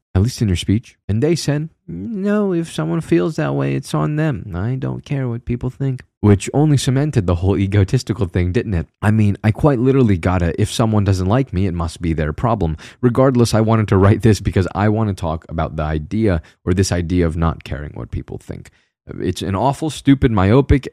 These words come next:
uh, idea. It's simply not good <laughs> advice. I, there you go. There's my thoughts. Here's the thing. I used to not care what people thought. And guess what? Guess what?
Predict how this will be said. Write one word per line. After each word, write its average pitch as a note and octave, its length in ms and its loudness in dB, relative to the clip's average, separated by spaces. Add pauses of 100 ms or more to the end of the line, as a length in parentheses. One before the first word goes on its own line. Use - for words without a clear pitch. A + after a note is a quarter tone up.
(340)
uh, A#1+ 420 -12
idea. G2+ 440 -2
It's F#2 340 0
simply C#3+ 320 2
not G2 300 0
good F#2 160 2
<laughs> E2+ 60 0
advice. - 440 -4 (240)
I, A2 260 0 (600)
there A#2+ 180 -2
you D#3 80 -2
go. D3+ 160 0
There's B2+ 160 4
my B2+ 140 2
thoughts. B2+ 240 -2 (220)
Here's E3+ 200 4
the B2 80 2
thing. E2 320 -4
I B2+ 120 2
used E3 340 -2
to C3+ 80 0
not F2+ 320 -2
care E2 220 0
what D2 140 -4
people D#2+ 240 -6
thought. B2 400 -6
And A2 140 -6
guess D#3 200 -6
what? - 380 -12
Guess - 240 -6
what? - 200 -10